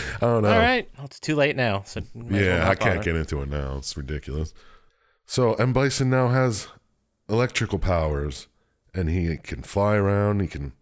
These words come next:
Speaker 1: hover, he can shoot electricity from his fingertips.
Speaker 2: And he really quickly masters the art of hovering. You know what I mean?
Speaker 1: Yeah.
Speaker 2: There was, there was no, like, training, like, "Oh, oh, oh, okay, I gotta learn how to stabilize this thing." He just did it.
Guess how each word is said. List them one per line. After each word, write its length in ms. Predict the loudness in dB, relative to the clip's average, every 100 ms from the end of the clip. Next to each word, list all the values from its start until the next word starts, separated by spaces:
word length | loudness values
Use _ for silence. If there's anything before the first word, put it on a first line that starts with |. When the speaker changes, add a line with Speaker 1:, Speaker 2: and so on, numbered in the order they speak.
| _ -8
Speaker 1:
hover, 520 | -4 0 0 0 -4 _ _ _ _ _ _ _ _ -4
he 80 |
can 100 | -2
shoot 300 | 0 0 2
electricity 580 | 0 0 -2 -4 0 -2
from 180 | -2 -4
his 120 | -4
fingertips. 760 | -2 -2 -2 -2 -2 -2 -8 -6 -2
Speaker 2:
And 120 | 0
he 120 | 0
really 560 | 0 0 2 0 -4 -10 _ _ _
quickly 720 | -12 -2 0 0 -4 -4 -4 -14 _ _ _
masters 580 | -2 0 0 0 -2 0
the 120 | 4
art 140 | 4 4
of 120 | 0
hovering. 460 | -2 -2 -2 -8 -14 -20 -16 0
You 120 | 4
know 20 |
what 40 | 6
I 40 |
mean? 60 | 4
Speaker 1:
Yeah. 40 |
Speaker 2:
There 100 | 4
was, 160 | 2 0
there 140 | 0 0
was 160 | 2
no, 240 | 2 4 4
like, 460 | 4 4 0 _
training, 520 | -6 0 0 0 0
like, 180 | 0 2
"Oh, 60 | 2
oh, 420 | 4 4 2 0
oh, 140 | -2 0 2
okay, 180 | 2
I 40 | 2
gotta 200 | 2 2
learn 160 | 2
how 60 | 0
to 40 |
stabilize 480 | 0 -2 0 0 -2
this 140 | -4 -10
thing." 80 | -8
He 160 | -8
just 220 | -8 -8
did 160 | -6 -4
it. 160 | -6